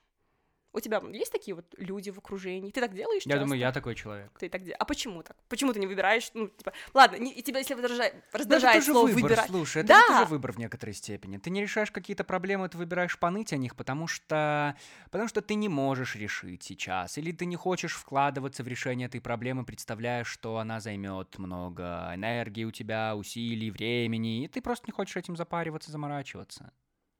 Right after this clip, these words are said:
Speaker 2: Наверное, так. Ну, то есть, в некоторой степени это тоже выбор. Ну, то есть, это т-, не то, что ты делаешь неосознанно. Я постоянно вот говорю на то, о том,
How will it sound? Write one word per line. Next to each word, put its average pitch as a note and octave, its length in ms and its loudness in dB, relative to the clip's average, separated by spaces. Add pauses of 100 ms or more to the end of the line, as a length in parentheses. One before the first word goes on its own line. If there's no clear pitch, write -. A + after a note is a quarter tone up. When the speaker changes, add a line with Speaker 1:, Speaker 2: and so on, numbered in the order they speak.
(760)
Speaker 2:
Наверное, G3+ 420 -2
так. F3+ 360 -4
Ну, G3 60 -4
то B3+ 100 -2
есть, - 120 -6 (400)
в G#3+ 120 -6
некоторой D4+ 440 4
степени A#2+ 460 -4
это G3 220 -4
тоже B3+ 300 0
выбор. F3+ 640 -2
Ну, E3+ 100 -2
то G3 80 2
есть, G3+ 120 0
это G#3+ 140 -2
т-, - 100 -14 (140)
не G#3 120 -2
то, A3+ 100 0
что A3 160 -6
ты G3+ 100 -4
делаешь F3 320 0
неосознанно. C3 640 -4 (340)
Я F3+ 140 4
постоянно A#3 420 2
вот G#3 140 4
говорю G3+ 260 2
на G3 120 2
то, F#3+ 100 2
о F3 180 -2
том, F#3 240 0